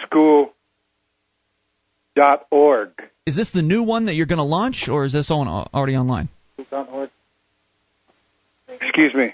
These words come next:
Speaker 2: That's okay. He's verifying that. That's the website.
Speaker 1: Okay. The, uh, no, this other website is a tax-exempt, uh,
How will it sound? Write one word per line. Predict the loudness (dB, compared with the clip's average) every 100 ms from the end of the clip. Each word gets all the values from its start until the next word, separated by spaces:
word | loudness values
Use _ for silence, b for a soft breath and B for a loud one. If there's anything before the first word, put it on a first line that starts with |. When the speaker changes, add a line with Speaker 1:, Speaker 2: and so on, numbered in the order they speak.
| -6
Speaker 2:
That's | -6 -4
okay. | -4 -2
He's | -2
verifying | -2 -4 -4 -6 -6
that. | -8 -12 _ _ _ _ _ _ _ _
That's | -8 -8
the | -8
website. | -10 -10 -12 -18 -20 _ _ _ _ _ _ 0
Speaker 1:
Okay. | 2 4 4
The, | 4 4 4
uh, | 4 2
no, | 2 2
this | 2 4
other | 4 4 2
website | 4 2 2 4 4 2 -6 _ _ _ _ _ -2
is | 0 2
a | 2
tax-exempt, | 4 2 2 -6 -4 0 0 0 2
uh, | 2 2